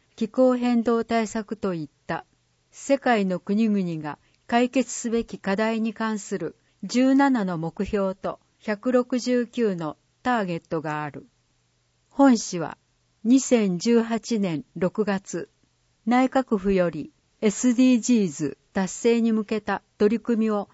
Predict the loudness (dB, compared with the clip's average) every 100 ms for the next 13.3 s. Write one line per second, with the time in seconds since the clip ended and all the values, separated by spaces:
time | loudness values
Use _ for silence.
0 | _ _ 0 4 6 6 4 0 -2 0
1 | 0 -2 -4 -2 -2 0 -2 -2 -4 -4
2 | _ -10 -2 -2 -2 -4 -2 -2 -2 _
3 | _ -4 0 0 4 6 6 6 2 2
4 | -2 -6 -8 _ -2 2 4 2 2 -2
5 | -4 -10 _ _ _ 0 0 0 -2 -2
6 | -2 -12 0 2 2 6 4 4 0 0
7 | 0 0 0 -2 -4 -8 _ _ _ _
8 | _ _ _ _ _ _ _ _ _ -2
9 | 4 4 4 4 4 6 4 2 -4 _
10 | _ _ _ _ _ _ _ _ _ _
11 | _ _ _ 0 0 4 2 4 0 -2
12 | 0 2 2 2 2 0 -2 0 2 2
13 | -2 -6 -10